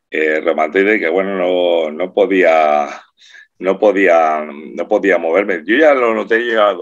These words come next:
las últimas peleas amateur, eh, en una Johnny Mizucao, eh, sin quitarle méritos, Tony casi me mata, eh, eh, yo me notaba, eh,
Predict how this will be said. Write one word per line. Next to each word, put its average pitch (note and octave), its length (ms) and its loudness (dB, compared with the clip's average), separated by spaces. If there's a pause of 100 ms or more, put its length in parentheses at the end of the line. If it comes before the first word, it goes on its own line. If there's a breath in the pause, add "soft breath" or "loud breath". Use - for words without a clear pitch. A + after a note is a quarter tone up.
las F2 280 -6
últimas A2 260 0
peleas G#2 320 0
amateur, F#2 400 -2 (1500 soft breath)
eh, F2+ 360 -2 (360 loud breath)
en D#2+ 100 -8
una G2 420 0
Johnny G#2+ 300 -2
Mizucao, A#2+ 840 0
eh, F#2 280 -2
sin - 180 -12
quitarle G2+ 400 -2
méritos, F#2 340 -4
Tony G2+ 440 -2
casi G2 360 -2
me F2 160 -6
mata, A#2+ 560 0 (220)
eh, F2 840 -4
eh, E2+ 920 0 (640 loud breath)
yo A2 140 0
me B2+ 80 -2
notaba, B2 560 2
eh, E2+ 340 -4